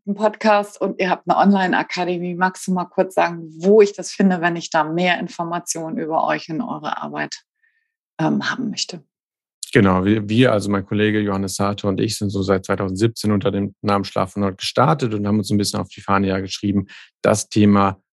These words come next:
Speaker 2: größer zu machen, dass sich einfach mehr Menschen damit beschäftigen. Das heißt, wenn man Schlaf und Naut bei Google oder bei YouTube ei-, eingibt, dann wird man da, ähm, unseren YouTube-Kanal finden. Ich glaub, hundertfünfzig kostenfreie Videos oder ähnliches. Also sehr, sehr viel auf jeden Fall,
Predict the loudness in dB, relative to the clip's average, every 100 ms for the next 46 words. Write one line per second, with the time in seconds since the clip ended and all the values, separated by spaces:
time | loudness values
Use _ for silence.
0 | _ 2 2 2 -4 -2 0 0 -2 -2
1 | -2 -4 -6 -4 -2 0 -2 -4 -4 -4
2 | -6 -6 -4 -2 -2 -2 -2 -8 _ _
3 | -2 0 0 0 -4 -2 -2 -4 -2 -2
4 | -2 -4 -6 -2 0 0 0 -2 -2 -2
5 | -2 -4 -8 -4 -4 -6 _ _ _ 0
6 | 2 4 2 0 -4 -2 0 0 -2 -4
7 | -2 -2 -2 -8 _ _ _ -4 0 2
8 | 0 0 0 0 -2 -4 -2 -2 -2 0
9 | 0 -2 -4 -6 -4 2 2 2 0 -2
10 | -2 -6 -6 -8 -18 _ _ _ _ _
11 | _ 0 0 -2 -4 -2 0 0 0 0
12 | -2 0 0 0 -2 -4 -6 -6 -10 -20
13 | _ _ 0 0 0 0 0 -6 -4 -2
14 | -2 -4 -10 -6 -6 -6